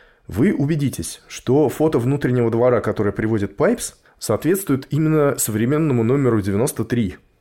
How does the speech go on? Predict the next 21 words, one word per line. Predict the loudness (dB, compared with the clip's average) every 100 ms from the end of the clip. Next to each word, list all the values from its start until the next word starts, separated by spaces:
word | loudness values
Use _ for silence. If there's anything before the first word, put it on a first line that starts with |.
| _ -6
тому | -2 0
самому, | 2 2 2 0
в | 0
котором | -2 0 0 0 -4
сейчас | -6 -4 -4
помещается | -2 -2 0 -2 -2
отель | 0 0 0
«Невский | -2 -4 -4
берег». | -2 -4 -8 -18 _ _ _ -6 -4 -4 _ _ _
Теперь | -10 -2 0 0 -2
вернёмся | -6 -2 0 2 2 0 2 4 4 4 2 0
к | -4 0 0
достопамятному | 0 -2 0 0 0 0 0 0 0
ватер-клозету. | 0 -2 -2 -2 -2 -4 -8 -14 _ _ _ _ _
В | -8
показаниях | -2 0 2 2 0
убийцы | 0 0 0 0 0 0 -6 _ _ _
сцена | -12 -2 0 0
преступления | 0 -2 -4 0 2 4 2
описана | 0 -2 -2
так. | -2 -2 -4